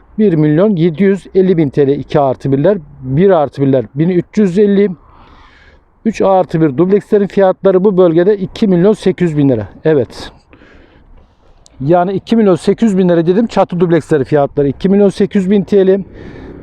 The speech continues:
Biz burada iki yüz seksen sekiz metre kare, üç kat imarlı arsamızın bulunduğu konum. Evet.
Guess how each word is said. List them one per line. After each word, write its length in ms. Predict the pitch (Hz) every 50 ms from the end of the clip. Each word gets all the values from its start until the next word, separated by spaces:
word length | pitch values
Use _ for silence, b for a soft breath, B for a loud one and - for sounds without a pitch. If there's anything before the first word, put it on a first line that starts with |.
| -
Biz 200 | 233 226 180 170
burada 340 | 208 233 202 170 180 190 202 - - - - - - - - B B B B B B B B -
iki 240 | 175 - - - 233
yüz 120 | 233 180
seksen 400 | - - 190 185 - - 196 196
sekiz 600 | 185 - - 208 - - 220 220 151 - - - -
metre 400 | 131 151 156 160 - - 170 156
kare, 380 | - - 151 143 147 165 202 190 - - _ - - _ - _
üç 220 | 170 196 - - -
kat 180 | - 147 131 - _ - -
imarlı 720 | 131 139 147 175 180 190 196 196 190 185 190 190 202 185 - - B B B B B B - - - - - - -
arsamızın 840 | 165 185 196 180 - - 185 175 165 160 147 190 233 226 202 175 165
bulunduğu 380 | 175 185 180 180 180 208 240
konum. 340 | - - - 180 151 123 101 - - _ -
Evet. 500 | - 170 175 151 120 - - - - -